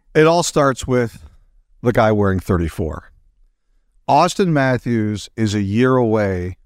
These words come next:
from unrestricted free agency. He has a no-trade clause that kicks in on July first.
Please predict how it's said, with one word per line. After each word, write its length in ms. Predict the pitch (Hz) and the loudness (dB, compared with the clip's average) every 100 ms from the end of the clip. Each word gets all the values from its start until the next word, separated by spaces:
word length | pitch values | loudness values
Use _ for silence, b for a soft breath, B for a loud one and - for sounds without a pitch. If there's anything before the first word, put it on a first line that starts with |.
| _ | _
from 260 | 120 107 | -2 -2
unrestricted 640 | 110 107 104 - 101 107 95 | 0 0 0 -2 -4 -2 -4
free 240 | - 92 | 0 0
agency. 520 | 85 85 92 - - - - _ _ _ _ _ _ - _ _ _ _ _ _ | 0 -4 -8 -10 -10 -12 -20 _ _ _ _ _ _ -20 _ _ _ _ _ _
He 200 | - 127 | -2 2
has 420 | 127 123 117 104 - | 2 2 -2 -4 -4
a 120 | 117 | 0
no-trade 880 | 113 117 131 156 170 - 139 135 120 | 0 2 2 2 0 -2 0 0 0
clause 640 | 117 92 92 85 - - _ _ _ _ _ | 0 2 0 -4 -8 -14 _ _ _ _ _
that 240 | 117 110 - | -2 -2 -2
kicks 340 | - 143 - | -2 -2 0
in 440 | 123 104 90 98 117 _ _ _ _ - | -2 0 -2 -6 -10 _ _ _ _ -2
on 240 | 117 113 | 0 2
July 400 | 107 110 101 101 | 2 0 2 0
first. 560 | 92 90 80 85 - | -4 -6 -8 -10 -18